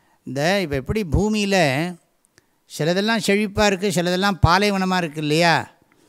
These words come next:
அதனால இந்த கர்ம மீமாம்சகர்கள்லாம் என்ன சொல்லுகிறார்கள்னா, இந்த வேதாந்த போர்ஷன்லாம் மறுபூமியாம், டெசர்ட்டுன்னுட்டான். வேதோஷராக வேதாந்தாக.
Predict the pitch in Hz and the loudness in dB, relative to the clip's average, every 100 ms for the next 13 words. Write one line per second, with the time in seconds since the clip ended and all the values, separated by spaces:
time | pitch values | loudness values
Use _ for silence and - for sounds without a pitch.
0 | _ _ - 127 165 202 190 180 190 170 | _ _ -10 -2 0 2 2 0 -2 -4
1 | 147 151 175 208 196 185 185 175 180 170 | -4 -2 0 0 0 0 0 0 -2 -4
2 | 156 160 165 180 139 151 165 147 185 190 | -2 -2 0 0 0 -2 -4 -4 -4 -2
3 | 160 160 160 147 143 131 123 151 156 - | -2 -2 0 0 -2 -2 -2 -2 -4 -10
4 | _ _ _ - 139 135 180 220 214 180 | _ _ _ -8 -4 0 2 2 2 -2
5 | 156 170 151 151 170 185 151 120 135 190 | -4 -4 -4 -4 -2 -4 -4 -2 0 2
6 | 185 180 165 139 - _ _ - 113 143 | 2 2 2 0 -4 _ _ -20 -2 0
7 | 139 202 165 180 165 131 - _ _ _ | 2 0 0 -2 -2 -4 -10 _ _ _
8 | _ _ _ _ _ _ _ _ _ _ | _ _ _ _ _ _ _ _ _ _
9 | _ _ _ _ _ _ 107 147 202 220 | _ _ _ _ _ _ -2 0 4 4
10 | 226 190 202 190 185 165 175 196 180 156 | 4 4 4 6 6 6 4 4 2 2
11 | 165 170 160 156 131 147 165 160 147 127 | 2 4 4 0 -2 2 6 6 4 2
12 | 98 101 | -2 -8